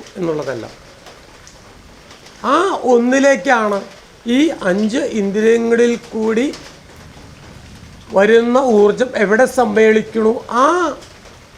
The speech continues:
സമ്മേളന സ്ഥലത്താണ്, വേദിയിലാണ്. അതിനെ നമ്മൾ മനസ്സ് എന്നൊക്കെ കൽപ്പിക്കും. അവിടെയാണ് നമ്മളുടെ പാപദുരിതങ്ങൾ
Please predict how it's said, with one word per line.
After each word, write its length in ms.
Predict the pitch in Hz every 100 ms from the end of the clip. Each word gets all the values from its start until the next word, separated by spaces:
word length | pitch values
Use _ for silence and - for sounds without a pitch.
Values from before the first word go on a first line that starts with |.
| -
സമ്മേളന 580 | 196 196 233 254 277 285 285 240 -
സ്ഥലത്താണ്, 720 | - 202 208 202 247 220 208 185
വേദിയിലാണ്. 600 | 190 233 220 196 175 165 - - 226
അതിനെ 180 | 269 285
നമ്മൾ 140 | 277 285 247
മനസ്സ് 340 | 247 240 - 254 233
എന്നൊക്കെ 260 | 226 208 196
കൽപ്പിക്കും. 380 | 180 135 120 - - - - - - - - - - - - - - - - - - - - - - - 156
അവിടെയാണ് 580 | 165 247 349 254 208 196 185 - - - - - - - - - - - - 196
നമ്മളുടെ 260 | 208 214 202
പാപദുരിതങ്ങൾ 600 | 175 196 202 202 185